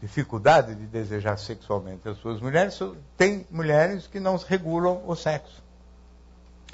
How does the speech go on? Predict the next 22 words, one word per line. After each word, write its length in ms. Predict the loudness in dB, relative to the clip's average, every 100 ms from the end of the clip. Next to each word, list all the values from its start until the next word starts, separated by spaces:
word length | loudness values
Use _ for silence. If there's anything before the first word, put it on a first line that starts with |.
| -20 -16 2
E 80 | 6
aí 220 | 8 6
as 140 | 4
mulheres 340 | 4 6 6 6
é 60 |
que 80 | -2
se 120 | -4
queixam 340 | 0 0 0 0
que 80 | 4
o 80 |
homem 320 | 8 8 6 -6
é 80 |
que 180 | -6 -4
não 320 | 0 0 -2
dá 260 | 0 2 4
no 100 | 2
couro 380 | 0 4 4 2
tanto 280 | -4 -4 -6
quanto 220 | -4 0
elas 200 | 0 -2
gostariam, 600 | -4 0 0 2 -2 -4 -10 -20 -20 -20 -20 -18 -4
né? 220 | -4